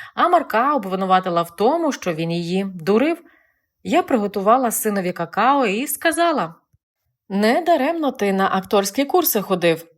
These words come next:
"Мамо, не говори, я б хотів був помилитися". "Знаю, сину, але краще знати, ніж мати ілюзії і не мати потім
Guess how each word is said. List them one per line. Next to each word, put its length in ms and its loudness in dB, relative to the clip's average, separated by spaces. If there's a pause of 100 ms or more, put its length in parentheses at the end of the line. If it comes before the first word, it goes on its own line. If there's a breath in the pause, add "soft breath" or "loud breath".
(520)
"Мамо, 520 2 (100)
не 200 2
говори, 500 0 (160)
я 160 4
б 80 -2
хотів 340 0
був 160 -2
помилитися". 720 0 (680 loud breath)
"Знаю, 400 0
сину, 600 -6
але 240 0
краще 520 0
знати, 500 0
ніж 300 -6
мати 300 2
ілюзії 840 0
і 80 0
не 180 0
мати 400 -2
потім 540 -4